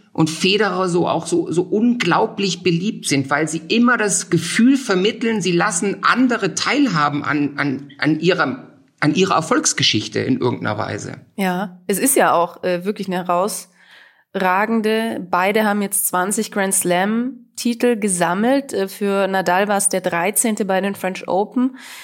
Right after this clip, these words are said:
Speaker 2: Die beiden sind jetzt bei den Männern die erfolgreichsten Spieler im Tennis. Was bedeutet denn diese, dieser Gleichzug jetzt im Kampf der großen drei? Djokovic hat ja mit siebzehn Major-Trophäen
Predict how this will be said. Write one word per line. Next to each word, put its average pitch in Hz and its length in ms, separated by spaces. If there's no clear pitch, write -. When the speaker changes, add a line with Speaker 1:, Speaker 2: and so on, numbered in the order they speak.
Speaker 2:
Die 208 40
beiden 190 320
sind 220 140
jetzt 208 180
bei 196 120
den 202 180
Männern 202 340
die 202 100
erfolgreichsten 196 760
Spieler 220 440
im 226 140
Tennis. 240 480
Was 208 380
bedeutet 233 540
denn 226 220
diese, 214 640
dieser 202 800
Gleichzug 269 1000
jetzt 214 440
im 208 140
Kampf 226 380
der 220 100
großen 214 420
drei? 185 380
Djokovic 208 560
hat 196 140
ja 196 80
mit 196 160
siebzehn 202 400
Major-Trophäen 196 880